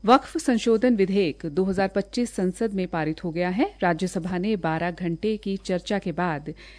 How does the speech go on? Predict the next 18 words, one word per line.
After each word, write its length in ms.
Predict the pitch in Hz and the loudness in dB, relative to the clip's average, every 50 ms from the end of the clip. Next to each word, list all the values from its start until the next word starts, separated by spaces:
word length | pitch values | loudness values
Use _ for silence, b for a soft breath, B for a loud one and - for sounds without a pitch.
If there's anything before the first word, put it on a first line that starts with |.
| B B B B B B - 175 | B B B B B B -2 2
गत 180 | - 233 247 - | 2 2 2 4
रात 240 | 214 202 185 196 208 - - - | 2 2 2 2 -2 -4 -4 -4
इसे 260 | 190 - - 190 190 | -4 -2 -2 -2 -2
मंजूरी 440 | 214 214 208 190 170 180 160 147 151 | 0 0 0 2 2 0 0 0 0
दी। 200 | 156 175 165 - - - - - - - - - - - - | 2 0 0 0 -2 -10 -20 -20 -20 -20 -20 -20 -20 -2 0
एक 160 | 208 214 - | 0 2 4
सौ 100 | - 226 | 2 2
अट्ठाईस 320 | 202 202 214 202 208 214 | 2 2 0 0 -2 0
सदस्यों 460 | - 202 175 185 185 - - 214 208 208 | -2 -2 -2 -2 -4 -2 -4 -2 -2 0
ने 140 | 208 208 | 0 0
इस 140 | 208 202 - | -2 -2 -2
विधेयक 300 | 185 185 180 214 196 196 | -2 -2 0 0 -2 0
के 80 | - 214 | -2 -2
पक्ष 340 | 208 - 196 196 - - - | -2 -2 -2 -4 -4 -4 -2
में 260 | 208 226 240 294 359 | 0 2 4 4 4
और 400 | 359 240 196 185 190 190 202 202 B B B B B - | 4 2 2 2 2 0 -2 -4 B B B B B -6
पचानवे 520 | - 208 - 240 226 226 233 233 254 269 262 | -4 -2 0 2 2 4 4 6 6 6 4
ने 220 | 226 180 175 202 | 4 2 0 -2